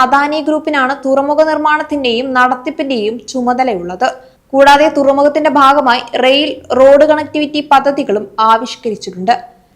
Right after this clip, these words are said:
രാജ്യത്തെ ആദ്യ സമർപ്പിത ട്രാൻസ്ഷിപ്മെന്റ് തുറമുഖം, രാജ്യത്തെ ആദ്യ സെമി ഓട്ടോമേറ്റഡ് തുറമുഖം, പ്രകൃതിദത്തമായ ആഴം, തുടർന്ന് നിരവധി സവിശേഷതകളുണ്ട്. രണ്ടായിരത്തി പതിനഞ്ച് ഡിസംബർ അഞ്ചിന് നിർമ്മാണം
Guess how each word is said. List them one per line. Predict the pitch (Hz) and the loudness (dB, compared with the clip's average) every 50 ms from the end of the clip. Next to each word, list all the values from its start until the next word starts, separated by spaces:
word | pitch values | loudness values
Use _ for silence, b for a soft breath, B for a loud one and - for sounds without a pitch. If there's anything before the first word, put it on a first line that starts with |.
| _ _ - | _ _ 2
രാജ്യത്തെ | 311 320 349 339 370 359 359 392 370 392 370 | 4 4 4 4 2 0 0 -2 -2 2 4
ആദ്യ | 277 277 285 294 294 - 330 330 | 4 6 6 4 2 0 -2 -2
സമർപ്പിത | 320 - 302 294 294 294 294 - 311 254 254 302 311 - - | 0 -2 0 0 0 0 0 -2 -2 0 0 0 -2 -2 0
ട്രാൻസ്ഷിപ്മെന്റ് | 294 285 277 294 302 294 - 339 330 330 330 330 311 320 - - | 2 2 2 2 0 -4 -8 -10 -6 -6 -6 -6 -6 -8 -4 -4
തുറമുഖം, | 254 240 240 247 247 233 233 220 220 - - _ _ - | 0 0 0 0 0 -2 -4 -6 -6 -12 -20 _ _ -4
രാജ്യത്തെ | 214 214 220 214 - 233 240 277 262 - - 240 | -2 -2 -2 -4 -6 -6 -6 -6 -6 -4 -2 0
ആദ്യ | 233 240 247 247 285 269 | 0 0 0 0 -6 -10
സെമി | - - 269 254 254 269 277 262 - - | -6 -6 -6 -4 -4 -4 -6 -6 -4 -2
ഓട്ടോമേറ്റഡ് | 240 247 240 247 277 269 277 277 262 269 262 240 - - | -2 -2 0 -2 -4 -2 -2 -6 -6 -6 -10 -12 -10 -12
തുറമുഖം, | 196 185 185 185 185 185 233 240 - B B B B B B _ | -10 -10 -8 -8 -4 -2 -2 -2 -4 B B B B B B _
പ്രകൃതിദത്തമായ | 240 233 226 226 247 240 247 226 262 277 269 285 277 262 254 254 247 - - - - | 2 2 4 4 2 2 2 2 2 2 2 0 0 0 0 0 -2 -4 -6 -6 -6
ആഴം, | 196 190 196 208 220 240 - B B B B B - | -4 -2 0 0 0 -2 -4 B B B B B -2
തുടർന്ന് | 339 359 370 370 370 339 311 | 0 2 2 2 2 2 2
നിരവധി | 302 302 311 320 320 320 349 302 311 294 - - | 0 2 4 4 4 4 2 2 0 -4 0 0
സവിശേഷതകളുണ്ട്. | 254 240 226 262 254 - 302 294 294 - - 226 185 202 185 170 175 175 - - - - b b b b b _ - | 0 2 2 -2 -4 -2 -2 -4 -4 -4 -8 -12 -10 -10 -10 -10 -2 0 0 0 0 -4 b b b b b _ 0
രണ്ടായിരത്തി | 233 240 240 240 254 254 254 262 262 - 285 - | 2 2 4 6 6 6 6 4 2 -2 0 0
പതിനഞ്ച് | 302 285 285 294 294 285 302 | 2 2 2 0 0 0 -2
ഡിസംബർ | 254 233 262 - - 277 277 269 302 - - - | -2 -2 -4 -4 -4 -2 0 0 0 0 0 -2
അഞ്ചിന് | 262 285 285 262 262 247 233 247 - - 247 | -2 -2 0 0 0 -2 -2 -4 -4 -4 -2
നിർമ്മാണം | 247 247 247 247 262 269 277 269 240 | 0 0 2 0 2 0 0 0 0